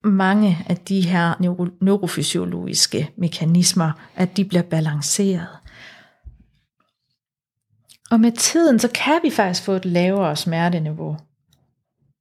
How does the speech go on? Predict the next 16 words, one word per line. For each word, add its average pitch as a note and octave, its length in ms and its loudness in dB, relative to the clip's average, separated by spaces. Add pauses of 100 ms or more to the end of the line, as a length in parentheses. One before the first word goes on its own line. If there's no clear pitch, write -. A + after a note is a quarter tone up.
(140)
og F#3+ 200 -2 (300)
dermed G3 420 0
også - 480 -6 (160)
en F#3 360 -2 (880)
større A#3+ 560 0
mængde A3 360 0
ressourcer C4 640 -2
at F#3 140 -6
bruge A#3 500 -4
af, D4+ 320 0 (160)
så - 300 2
det G3 160 -2
bliver F#3+ 140 -2
sværere A3 600 0
for - 140 -6
os F#3 400 -2